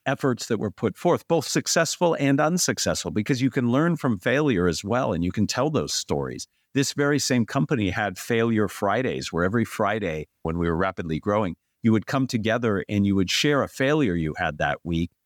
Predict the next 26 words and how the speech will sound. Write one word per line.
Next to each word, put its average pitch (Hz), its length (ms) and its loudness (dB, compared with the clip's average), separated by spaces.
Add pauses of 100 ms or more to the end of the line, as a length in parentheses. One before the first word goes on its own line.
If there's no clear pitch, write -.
(360)
such - 320 0
that 107 340 0
others 127 320 0
would 104 120 0
hear 151 300 2
and 104 320 0
the 95 140 0
executives 107 640 0
would 101 160 -4
pick 117 220 -2
the 104 80 -2
best 123 320 -4
failure 120 480 4
of 87 140 -2
the 87 80 -2
week 135 420 0 (240)
and 110 120 2
reward 107 440 2
it. 65 120 -8
You 90 160 2
actually 107 280 -2
got 95 160 0
a 90 120 -2
reward 98 540 2
for 87 120 -4
failing 120 500 0